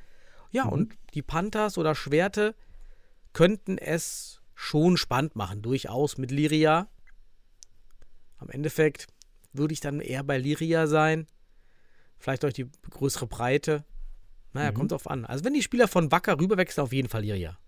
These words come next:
Speaker 2: Es ist auf jeden Fall, wäre eine Idee, einfach jetzt mal zu sagen, Liria hätte auf jeden Fall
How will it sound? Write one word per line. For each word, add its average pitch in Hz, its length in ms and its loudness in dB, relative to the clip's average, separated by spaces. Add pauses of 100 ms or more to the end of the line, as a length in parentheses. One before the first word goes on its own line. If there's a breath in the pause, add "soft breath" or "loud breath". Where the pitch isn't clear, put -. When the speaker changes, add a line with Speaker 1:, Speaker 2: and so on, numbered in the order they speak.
(480)
Speaker 2:
Es 104 140 0
ist 113 200 0
auf 104 120 2
jeden 131 120 8
Fall, 117 220 6
wäre 127 140 10
eine 135 140 8
Idee, 139 580 6
einfach 120 300 -2
jetzt 131 180 -4
mal 120 180 2
zu 117 140 -2
sagen, 120 460 2 (460 soft breath)
Liria 180 440 6
hätte 143 200 0
auf 117 180 0
jeden 147 180 4
Fall 143 380 2